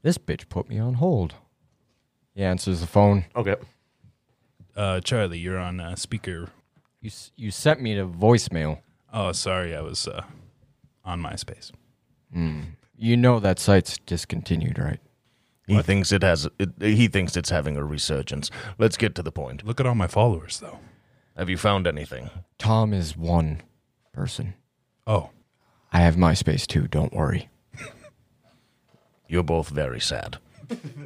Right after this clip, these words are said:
Speaker 1: I mean, that's kind of my thing. Uh, I th-, what did I find? Was it water?
Speaker 2: Yeah.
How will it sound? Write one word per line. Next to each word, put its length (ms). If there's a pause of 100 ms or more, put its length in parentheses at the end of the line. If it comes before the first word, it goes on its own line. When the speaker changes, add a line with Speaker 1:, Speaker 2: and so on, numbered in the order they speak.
(480)
Speaker 1:
I 40
mean, 160
that's 200
kind 200
of 80
my 140
thing. 320 (840)
Uh, 540 (1400)
I 100
th-, 40 (520)
what 160
did 120
I 100
find? 480
Was 140
it 80
water? 600 (360)
Speaker 2:
Yeah. 180